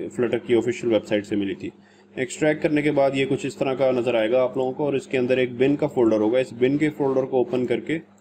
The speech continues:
मैं इसको यहाँ से copy कर लेता हूँ और window press करता हूँ, यहाँ लिखता हूँ ईएनवी।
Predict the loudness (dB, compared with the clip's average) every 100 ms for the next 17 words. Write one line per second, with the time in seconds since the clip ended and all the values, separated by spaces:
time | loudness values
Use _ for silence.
0 | -10 -2 0 0 0 2 2 -2 -4 -4
1 | -4 -2 -2 -2 -2 -4 -8 -8 -10 -2
2 | 0 2 2 2 2 0 0 -4 0 0
3 | 0 2 0 2 0 0 2 2 4 4
4 | 2